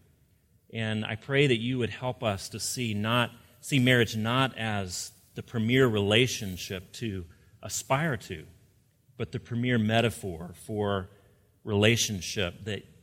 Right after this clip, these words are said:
you want to have with us, that you aspire to gain with us.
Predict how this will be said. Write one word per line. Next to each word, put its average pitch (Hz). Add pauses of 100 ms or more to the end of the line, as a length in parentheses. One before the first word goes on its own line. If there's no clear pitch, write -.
you 127
want 95 (300)
to 104
have 92
with 87
us, 85
that 98
you 135
aspire 107 (480)
to -
gain 101
with 90
us. 80